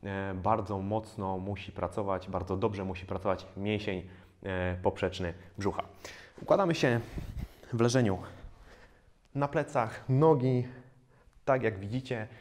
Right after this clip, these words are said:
składamy ręce na klatce piersiowej i z takiej pozycji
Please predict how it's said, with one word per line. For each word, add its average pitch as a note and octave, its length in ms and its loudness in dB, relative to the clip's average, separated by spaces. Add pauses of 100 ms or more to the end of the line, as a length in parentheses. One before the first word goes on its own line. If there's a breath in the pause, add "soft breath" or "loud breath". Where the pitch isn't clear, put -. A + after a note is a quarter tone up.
(520 loud breath)
składamy C3+ 840 2 (140)
ręce C#3 360 2
na A2 360 4
klatce B2+ 320 2
piersiowej G#2 680 2
i B2+ 300 2
z - 40 -12
takiej - 220 -2
pozycji A2+ 560 -2